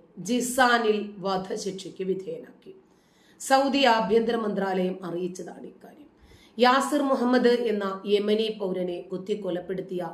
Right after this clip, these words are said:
കാസിം ബിൻ മുഹമ്മദ് എന്ന സൗദി പൗരനെയാണ് വധശിക്ഷയ്ക്ക് വിധേയനാക്കിയത്. വിചാരണയ്ക്കൊടുവിൽ പ്രതിക്ക് വധശിക്ഷ വിധിച്ച പ്രത്യേക കോടതി വിധിയെ ഉന്നത കോടതികൾ ശരിവച്ചതിനെ തുടർന്ന് ശിക്ഷ അനുഭവിക്കാൻ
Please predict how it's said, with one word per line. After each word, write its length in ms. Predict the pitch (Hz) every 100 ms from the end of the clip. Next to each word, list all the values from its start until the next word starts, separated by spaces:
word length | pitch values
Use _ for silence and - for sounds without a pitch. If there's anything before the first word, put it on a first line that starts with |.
| -
കാസിം 420 | 196 202 202 220 208
ബിൻ 180 | 190
മുഹമ്മദ് 460 | 185 185 180 190 185
എന്ന 300 | 190 175 175
സൗദി 440 | 165 180 170 190
പൗരനെയാണ് 640 | 190 170 170 175 170 165 170 - - - -
വധശിക്ഷയ്ക്ക് 720 | 214 208 233 - 175 165 -
വിധേയനാക്കിയത്. 760 | 185 - 170 170 170 - - - - - _ - - - -
വിചാരണയ്ക്കൊടുവിൽ 1080 | 254 285 285 285 277 - 226 214 202 185 - -
പ്രതിക്ക് 560 | 214 196 226 240 214 208
വധശിക്ഷ 640 | 202 208 240 240 247 -
വിധിച്ച 400 | 208 196 185 190
പ്രത്യേക 460 | 190 190 185 190 190
കോടതി 420 | 202 202 180 175
വിധിയെ 420 | 180 175 185 170 165 - _ _ - - 233
ഉന്നത 420 | 254 269 254 254
കോടതികൾ 500 | 226 208 196 202 202
ശരിവച്ചതിനെ 760 | - 208 196 214 208 180 185 180
തുടർന്ന് 380 | 180 170 175
ശിക്ഷ 340 | 170 190 185 -
അനുഭവിക്കാൻ 840 | 190 185 175 175 180 175 - -